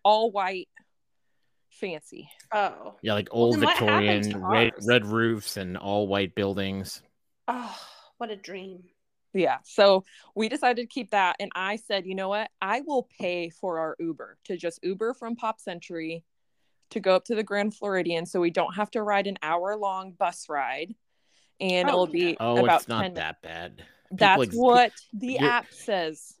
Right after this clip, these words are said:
Speaker 3: People will exaggerate on the buses. They're not that bad. They can be.
Speaker 1: Well,
Speaker 3: They can be
Speaker 1: what?
Speaker 3: at, like, rush hour times if you catch it at a bad point, but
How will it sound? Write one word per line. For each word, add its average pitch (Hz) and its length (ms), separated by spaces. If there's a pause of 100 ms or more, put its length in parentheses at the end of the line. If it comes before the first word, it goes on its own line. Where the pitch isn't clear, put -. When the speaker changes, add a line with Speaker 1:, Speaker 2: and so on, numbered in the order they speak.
(120)
Speaker 3:
People 147 420
will 127 140
exaggerate 90 760
on 95 120
the 92 80
buses. 90 420
They're 113 140
not 107 200
that 73 200
bad. 80 260
They 151 120
can 196 340
be. 127 220
Speaker 1:
Well, - 20
Speaker 3:
They 120 120
can 139 220
be 131 80
Speaker 1:
what? 120 220
Speaker 3:
at, 107 100
like, 107 180
rush 127 320
hour 127 220
times 117 460
if 98 140
you 101 100
catch - 320
it 117 200
at 104 120
a 107 60
bad 104 340
point, 107 380
but 95 260